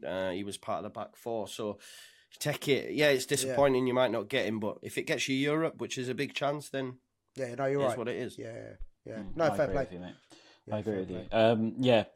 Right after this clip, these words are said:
Speaker 3: Colwill will be interesting for, for the next game. Um, but we'll go on to the, the last couple of goals.
Speaker 2: But just,
Speaker 3: Um, obviously,
Speaker 2: just quickly, actually,
Speaker 3: go on.
Speaker 2: Ryan, ju-, just quickly before you go on to your next point, um,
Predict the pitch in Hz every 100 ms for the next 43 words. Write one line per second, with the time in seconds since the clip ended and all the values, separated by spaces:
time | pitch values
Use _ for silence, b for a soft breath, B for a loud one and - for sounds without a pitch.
0 | - 156 147 127 117 110 107 101 98 101
1 | - 104 - 101 92 85 - _ 101 95
2 | 101 95 104 - 98 87 80 98 92 B
3 | B B 127 135 131 151 135 127 120 113
4 | 117 123 120 - 123 113 104 113 104 104
5 | - 101 107 104 104 107 110 - - -
6 | 247 160 147 143 135 127 - 160 170 -
7 | 196 - - 139 139 135 - 135 - -
8 | 143 117 b b b - 143